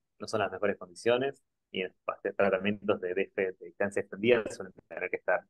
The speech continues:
o parados o sobre un soporte en posición bastante incómoda, eh, y, tra-, y s-, y terminan siendo tratamientos mucho más largos, ¿no? Porque sabemos que a medida que uno aumenta la distancia, el rendimiento de nuestro equipo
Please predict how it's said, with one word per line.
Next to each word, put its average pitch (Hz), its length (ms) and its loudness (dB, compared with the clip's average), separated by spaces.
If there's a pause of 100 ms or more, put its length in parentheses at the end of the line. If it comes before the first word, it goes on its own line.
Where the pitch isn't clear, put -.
o 92 140 -2
parados 123 680 8
o 98 80 0
sobre 92 180 -10
un 101 80 -10
soporte - 320 -12
en 101 120 -10
posición - 300 -14
bastante 98 320 -4
incómoda, 110 500 -2 (960)
eh, 87 600 -6
y, - 80 -12
tra-, 92 260 -2
y 92 60 -4
s-, - 280 -12
y - 80 -18 (120)
terminan 101 300 4
siendo 107 180 -2
tratamientos 101 320 0
mucho 95 220 -10
más 90 140 -2
largos, 113 340 8
¿no? 101 140 -2
Porque 101 240 -2
sabemos 92 440 -2 (100)
que 85 220 -18 (640)
a 95 160 4
medida 98 160 4
que 101 60 0
uno 95 100 2
aumenta 107 540 4
la 98 100 8
distancia, 113 1000 4
el 95 140 -8
rendimiento 95 460 -2
de 92 40 -2
nuestro - 220 -16
equipo 87 760 -4